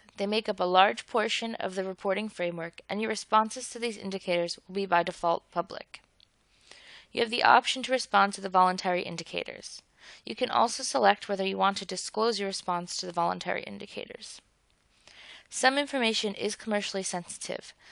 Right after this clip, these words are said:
Therefore, there are indicators that are mandatory to report on, but where you can select the disclosure level according to your own preference. After submitting your report, you are provided with two different outputs.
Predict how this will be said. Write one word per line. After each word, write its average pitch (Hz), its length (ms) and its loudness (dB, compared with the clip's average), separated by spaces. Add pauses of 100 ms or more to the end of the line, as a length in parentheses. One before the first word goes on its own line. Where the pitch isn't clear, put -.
(240)
Therefore, 220 460 4
there 190 200 4
are 214 220 6
indicators 180 680 -2
that 180 160 2
are 185 40 2
mandatory 208 560 2
to - 160 -8
report 202 380 0
on, 190 300 -4 (340)
but - 140 -4
where 196 120 2
you 226 140 0
can 202 180 -8
select 214 480 4
the 220 60 -10
disclosure 196 500 -4
level 170 300 0
according 175 460 -4
to - 120 -6
your 180 160 -6
own 160 220 -6
preference. - 760 -10 (1500)
After 247 280 6
submitting 254 440 2
your 285 120 0
report, 214 420 -2
you 208 120 -2
are 202 40 -2
provided 196 420 4
with 190 120 -6
two 247 260 -2
different 208 380 -2
outputs. - 680 -4